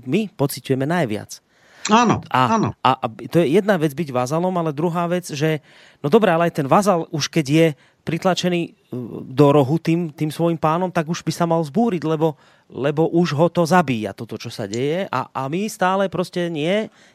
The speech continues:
Speaker 1: nie, my s-, my budeme tlačiť na skončenie vojny, my budeme podporovať tú odtiaľto, tú takzvanú umiernenú opozíciu,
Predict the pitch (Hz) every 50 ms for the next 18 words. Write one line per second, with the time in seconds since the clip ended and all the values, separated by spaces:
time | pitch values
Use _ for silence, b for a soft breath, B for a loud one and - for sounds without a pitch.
0 | b b - 117 127 131 143 175 208 220 202 147 127 - - 95 131 143 143 135
1 | 139 143 160 180 190 202 208 208 - _ - 139 139 147 - - 165 131 139 143
2 | 135 - - 147 143 143 - 156 156 156 151 156 170 170 180 185 180 147 139 151
3 | 180 180 196 202 196 - 165 175 - - - 180 180 180 170 165 - - 143 113
4 | 156 151 - 165 160 156 156 - 175 170 156 - b b b b b b b b
5 | b - 123 - - 147 131 135 143 160 160 156 - 175 165 160 160 160 156 151
6 | 156 151 135 123 139 165 160 170 175 151 175 175 170 - - 180 180 185 180